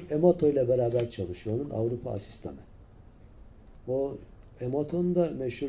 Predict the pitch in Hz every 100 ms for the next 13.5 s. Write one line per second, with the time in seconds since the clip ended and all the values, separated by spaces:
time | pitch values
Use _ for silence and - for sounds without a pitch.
0 | 123 120 - 107 107 139 127 175 151 101
1 | 98 101 185 190 - - - - - -
2 | - - - - - 147 143 143 - 180
3 | 220 - - - - - - - - -
4 | - - 143 131 151 151 120 135 208 -
5 | - - - - - - - - 143 143
6 | 147 139 135 117 104 - 104 90 92 73
7 | - - - - - - - 110 123 120
8 | 110 - 117 117 117 - 113 110 107 95
9 | - - - - - - - - - 123
10 | 110 101 117 110 98 - 98 85 - -
11 | - - - - - - - - - 117
12 | 120 117 110 107 104 104 - 110 104 104
13 | - 101 135 208